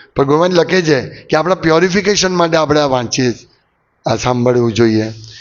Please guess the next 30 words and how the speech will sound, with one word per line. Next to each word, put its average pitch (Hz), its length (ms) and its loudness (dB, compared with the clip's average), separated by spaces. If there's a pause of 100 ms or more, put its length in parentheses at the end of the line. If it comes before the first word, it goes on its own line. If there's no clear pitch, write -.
(160)
એટલે 127 140 2
આપણે 143 200 2
એવું 151 200 4
નહીં 202 160 2
વિચારવું 147 360 0
જોઈએ 135 140 2
કે 143 180 0 (440)
આ 135 100 -2
ઇમ્પોર્ટન્ટ 139 600 0
નથી. 101 220 -4 (540)
હમ? 113 140 -8 (300)
નહીં, 104 280 0 (380)
બધું 139 180 2
ઇમ્પોર્ટન્ટ 131 480 0
છે. 107 180 -6 (720)
પછી 127 100 2
ચોથા 156 340 0
તામસ 165 460 0
મનુ, 165 360 0 (1300)
ત્રીજા 170 280 6
ઉત્તમ, 180 520 2
કયું 208 340 -4
મેં? 208 120 -2 (280)
ઉત્તમ, 185 440 0 (440)
પછી 147 200 4
ચોથા 143 300 0
તામસ, 151 540 -2 (1300)
પાંચમા 175 400 4
રૈવત 175 380 4
મનુ, 131 460 -2